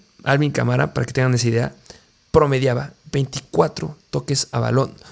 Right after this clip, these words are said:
O sea, de veinticuatro caer a quince. Y ahorita Mark Ingram va a seguir estando en el equipo, va a seguir estando saludable. El escenario para Alvin Kamara es tener de quince a diecisiete toques a balón por partido,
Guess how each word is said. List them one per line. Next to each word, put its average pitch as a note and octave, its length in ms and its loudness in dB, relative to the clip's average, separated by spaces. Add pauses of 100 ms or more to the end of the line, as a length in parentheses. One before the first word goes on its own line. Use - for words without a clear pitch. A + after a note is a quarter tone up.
O - 40 -16
sea, C3+ 100 -2
de C3 100 0
veinticuatro C3 680 -2
caer D3 180 0
a C#3 80 -2
quince. B2+ 580 -2
Y B2 120 0
ahorita C#3+ 240 0
Mark C3 200 -2
Ingram B2 460 -2
va B2+ 60 2
a C#3 40 2
seguir D#3 220 0
estando A#2+ 320 0
en G#2+ 60 -6
el - 20 -6
equipo, A#2 420 -4 (140)
va - 60 0
a - 20 0
seguir D3+ 180 0
estando B2 240 -4
saludable. A2+ 600 -2 (1200)
El C3 160 2
escenario A#2+ 400 2
para C#3 260 4
Alvin C3+ 180 0
Kamara B2 320 0
es D#3 100 0
tener B2 420 0
de A#2+ 180 -2
quince D#3+ 260 0
a D3 40 4
diecisiete A#2+ 400 2
toques A#2+ 280 -2
a A2+ 40 2
balón A2 280 2
por C#3+ 300 -2
partido, B2 540 -2